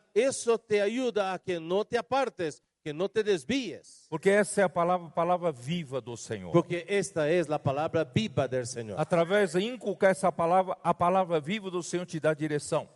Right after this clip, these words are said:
Speaker 1: A través de inculcarla, repetirla, esta palabra da, nos da dirección.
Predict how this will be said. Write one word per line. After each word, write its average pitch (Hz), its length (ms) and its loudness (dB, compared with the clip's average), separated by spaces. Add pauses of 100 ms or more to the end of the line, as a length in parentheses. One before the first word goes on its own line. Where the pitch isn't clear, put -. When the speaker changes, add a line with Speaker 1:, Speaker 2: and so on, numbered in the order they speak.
Speaker 1:
A 160 100 -4
través 185 480 2
de 214 380 2
inculcarla, 190 880 2
repetirla, 160 840 0 (200)
esta 233 240 2
palabra 208 560 4
da, 190 280 0
nos 175 180 0
da 202 140 4
dirección. 240 600 2